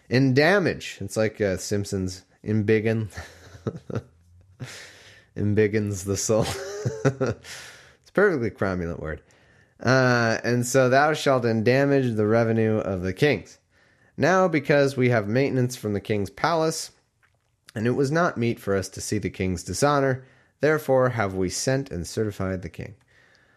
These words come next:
That search may be made in the book of records of thy fathers, so shalt thou find in the book of the records, and know that this city is a rebellious city,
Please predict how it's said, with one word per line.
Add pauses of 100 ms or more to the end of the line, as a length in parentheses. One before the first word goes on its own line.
(180)
That
search
may
be
made
in
the
book
of
records
of
thy
fathers,
so
shalt
thou
find
in
the
book
of
the
records,
and
know
that
this
city
is
a
rebellious
city,